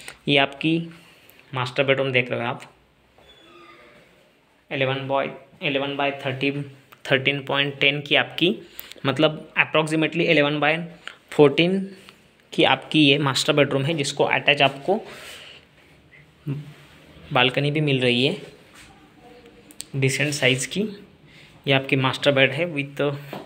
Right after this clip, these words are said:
attached washroom, जिसका size भी decent है। seven point ten by five point three का आपको ये अटैच washroom मिल रहा है इसको, बहुत ही decent size लग रहा है। और again आपकी ये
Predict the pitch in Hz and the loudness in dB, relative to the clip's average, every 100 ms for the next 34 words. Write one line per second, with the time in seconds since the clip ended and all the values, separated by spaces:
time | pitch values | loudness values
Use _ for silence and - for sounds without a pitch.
0 | - 131 127 135 135 - 147 127 123 151 | -4 -2 2 2 0 -6 0 2 2 -2
1 | 156 131 131 123 131 131 139 131 123 127 | -4 0 0 2 2 0 -2 -2 -2 -4
2 | 123 147 196 - - - - 135 131 131 | -4 -4 -6 -10 -20 -20 0 2 2 0
3 | 131 131 127 131 131 131 127 127 127 - | -2 0 0 0 -4 -2 -4 -4 -6 -2
4 | 135 131 120 - - 127 127 127 127 - | 0 2 0 -2 -2 2 4 2 -2 -16
5 | - - - 127 123 127 - - - - | -20 -18 -4 0 4 2 0 -8 -10 -16
6 | _ _ _ _ _ - 127 117 143 135 | _ _ _ _ _ -16 -14 -10 -8 -6
7 | 127 123 120 117 113 - 202 - - - | -8 -8 -6 -6 -6 -6 -8 -10 -20 -20
8 | - - - - _ _ _ _ - _ | -20 -20 -20 -20 _ _ _ _ -20 _
9 | _ _ 131 131 135 131 127 139 131 131 | _ _ -4 -2 0 2 2 2 2 2
10 | 123 123 123 131 175 - - _ - 135 | 2 -2 -2 -4 -6 -16 -20 _ -2 0
11 | 131 - - 160 165 160 - 135 - 135 | 2 2 2 2 2 -6 -6 -6 -4 0
12 | 131 135 - - - - _ - 127 127 | 0 0 -10 -20 -20 -20 _ -6 -2 0
13 | 127 | -2